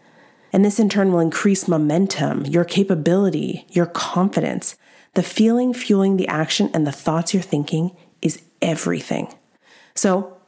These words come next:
I have a three-step process that will help you do just that. I'm gonna give you an example to hopefully crystallize this in your mind.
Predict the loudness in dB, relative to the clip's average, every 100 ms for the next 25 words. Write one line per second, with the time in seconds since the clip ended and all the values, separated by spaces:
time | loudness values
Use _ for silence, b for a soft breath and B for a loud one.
0 | -6 -2 0 0 0 0 0 -2 -2 -2
1 | -2 -4 -6 -4 -4 -2 -2 0 0 0
2 | -2 -2 -2 -4 -6 -8 -8 -12 _ _
3 | _ B B B B B 2 4 4 2
4 | 2 2 2 2 2 0 0 -2 0 0
5 | 2 0 0 0 0 0 0 0 0 -2
6 | 0 0 0 -2 -2 -6